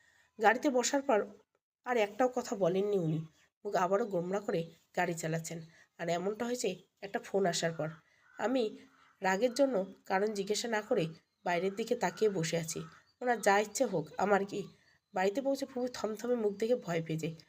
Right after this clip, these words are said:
সাথে কাব্য ভাইয়ের মুখ ভার করে বাসায় ঢুকলেন।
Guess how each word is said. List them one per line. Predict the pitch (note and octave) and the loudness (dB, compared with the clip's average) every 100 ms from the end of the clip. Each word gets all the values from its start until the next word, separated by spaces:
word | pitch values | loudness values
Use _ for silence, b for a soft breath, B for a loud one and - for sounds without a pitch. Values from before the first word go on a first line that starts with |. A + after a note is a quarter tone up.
| B | B
সাথে | - F#3+ G3+ | -12 -4 -2
কাব্য | G3 F3+ F#3+ | 0 0 -2
ভাইয়ের | G#3 A3 G#3 | 2 2 4
মুখ | G#3+ G3 | 0 -2
ভার | - D#3+ D#3+ b b b b b _ _ | -2 -2 -2 b b b b b _ _
করে | C4 C4+ | -2 2
বাসায় | G3 F#3+ F#3+ | 2 2 -2
ঢুকলেন। | F#3+ - E3 | -2 -4 -4